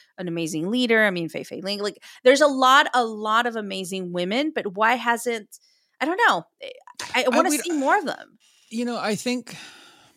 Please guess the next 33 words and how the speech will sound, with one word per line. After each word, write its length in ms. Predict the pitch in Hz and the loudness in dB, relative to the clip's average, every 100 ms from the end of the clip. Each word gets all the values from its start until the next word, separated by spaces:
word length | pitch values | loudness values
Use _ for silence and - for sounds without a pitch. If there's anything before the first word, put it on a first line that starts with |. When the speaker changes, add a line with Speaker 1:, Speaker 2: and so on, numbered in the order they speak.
| _ _ _ _ _ _ _ _ _ - - - - _ - | _ _ _ _ _ _ _ _ _ -20 -20 -20 -20 _ -2
Speaker 2:
I 100 | 214 | 0
don't 160 | 240 | 2
know 140 | 220 214 | 0 -2
if 100 | - | 0
there's 220 | 175 151 | -4 -2
really 180 | 175 170 | -2 -2
even 260 | 131 156 151 | -2 -4 -2
a 40 | |
lot 200 | 139 139 | -2 -2
of 120 | 117 | -4
men's 440 | 120 131 214 190 113 | -4 -4 -4 -4 -6
voices 560 | 113 107 - 104 92 - | -6 -6 -6 -6 -8 -6
in 160 | 113 | -8
A 180 | - 110 | -8 -8
I. 120 | 98 | -8
There's 200 | 101 127 | -8 -8
a 40 | 117 | -6
lot 120 | 110 | -4
of 60 | 110 | -6
men 220 | 101 110 - | -8 -14 -8
building 360 | 113 101 87 | -8 -8 -10
it, 160 | 95 - _ _ _ _ _ - | -12 -14 _ _ _ _ _ -2
and 400 | 139 127 120 - 147 | 0 2 0 -2 -2
everyone 340 | 127 127 120 | 0 0 0
Speaker 1:
Mm-hmm. 60 | 117 | 0
Speaker 2:
knows 220 | 110 - | -2 -2
the 60 | |
name 480 | 117 107 104 104 104 _ _ | -2 -2 -2 -6 -14 _ _
of 140 | 117 101 | -10 -8
Sam 240 | 110 98 | -8 -8
Altman 280 | 120 135 107 | -10 -10 -10
now, 240 | 101 107 - | -10 -10 -4
but 160 | 123 | -4